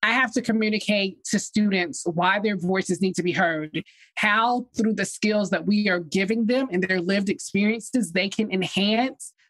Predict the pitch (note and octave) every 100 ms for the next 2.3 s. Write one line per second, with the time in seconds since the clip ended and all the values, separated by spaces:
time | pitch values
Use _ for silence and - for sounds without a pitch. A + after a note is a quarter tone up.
0 | - G#3 G3 G3+ A3+ A3 A3+ A3 F#3+ F3
1 | F3 E3+ F#3 A3+ A#3 A3+ A3+ A3 - A#3+
2 | A3+ G3+ -